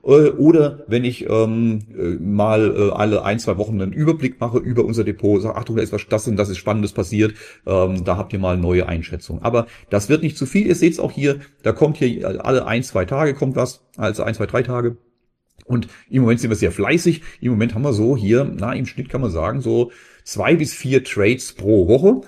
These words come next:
Und das ist im Investmentbereich eine ganze Menge. Ähm, und da läppert sich was zusammen. Jetzt zuletzt war Zalando, haben wir als Step Invest reingenommen. Ähm, ähm, äh,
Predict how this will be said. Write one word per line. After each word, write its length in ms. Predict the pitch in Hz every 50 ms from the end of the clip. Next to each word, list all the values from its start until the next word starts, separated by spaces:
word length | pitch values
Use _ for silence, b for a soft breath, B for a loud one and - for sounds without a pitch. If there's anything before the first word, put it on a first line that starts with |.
| -
Und 200 | - - 101 87
das 120 | - 98 -
ist 100 | 113 131
im 80 | 123
Investmentbereich 680 | 104 98 82 101 107 - - 147 135 - 107 113 123 117
eine 120 | 110 110
ganze 260 | 101 - 117 113 107 98
Menge. 280 | 85 90 113 135 139 135 B B B B
Ähm, 480 | - 107 107 107 110 110 113 113 110 110
und 160 | - - 107 107
da 60 | 104
läppert 240 | 98 107 117 123 -
sich 180 | - 110 -
was 140 | - 98 -
zusammen. 420 | - 113 82 82 82 82 104 123 120 B B B B B
Jetzt 200 | 117 123 123 -
zuletzt 340 | - 110 123 123 - -
war 220 | - 113 110 107 104
Zalando, 500 | 95 - 104 90 110 143 180 180 170 147
haben 120 | 143 135
wir 60 | 127
als 140 | 110 113 110
Step 180 | - - 131 -
Invest 320 | 127 120 113 113 113 -
reingenommen. 600 | - 98 104 107 107 104 98 98 101 101 101 104 B B B B B B - - -
Ähm, 580 | 98 98 95 92 92 95 95 92 92 87 87 92 _ _ - -
ähm, 760 | - 92 85 80 82 85 82 82 82 82 80 78 78 76 - 80
äh, 180 | 82 80 -